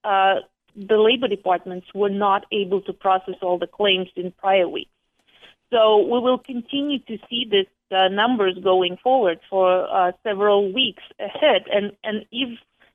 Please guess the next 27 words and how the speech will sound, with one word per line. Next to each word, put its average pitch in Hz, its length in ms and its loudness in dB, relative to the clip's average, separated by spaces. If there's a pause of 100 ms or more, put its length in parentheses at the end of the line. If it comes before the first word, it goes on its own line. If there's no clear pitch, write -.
we 214 480 -2 (140)
see 233 160 -4
these 240 240 -2
numbers 180 400 -2 (100)
in 196 140 -2
the 196 80 0
vicinity 208 580 -4
of 180 140 2 (160)
three 214 300 -8
to 202 100 -6
five 190 280 0
million 196 580 -4 (360)
persisting, 214 840 -4 (300)
the 214 140 0
unemployment 226 640 0
rate 190 240 0
will 190 140 0
climb 214 400 -2
towards, 190 400 0 (280)
uh, 175 280 2 (460)
something 214 340 -4
like 175 280 0
fifteen 214 380 -8
percent 202 400 -4
in 185 160 -2
April. 214 460 -6 (640)
Um, 190 500 0